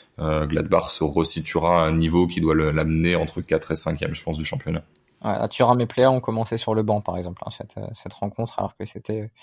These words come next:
Speaker 2: les deux, euh, bah, les deux gros stateurs l'an dernier de Gladbach. Tu confirmeras, Christophe, mais il me semblait que c'était à la fois le, les deux qui avaient fait double-double quasiment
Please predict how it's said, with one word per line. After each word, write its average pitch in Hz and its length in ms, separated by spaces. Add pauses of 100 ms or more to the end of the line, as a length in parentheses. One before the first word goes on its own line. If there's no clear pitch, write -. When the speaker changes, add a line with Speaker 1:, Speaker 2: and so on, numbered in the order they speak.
(560)
Speaker 2:
les 135 220
deux, 127 180
euh, 127 540
bah, 113 140
les 113 60
deux 127 140
gros 123 220
stateurs 135 560
l'an 107 160
dernier 113 240
de 113 100
Gladbach. 104 420
Tu - 80
confirmeras, 104 520
Christophe, 117 360
mais 107 60
il 107 40
me - 20
semblait 113 260
que - 60
c'était - 180
à 104 60
la 101 100
fois 117 220
le, 101 260
les 104 200
deux 127 160
qui 123 100
avaient 107 100
fait 123 140
double-double 117 500
quasiment 110 440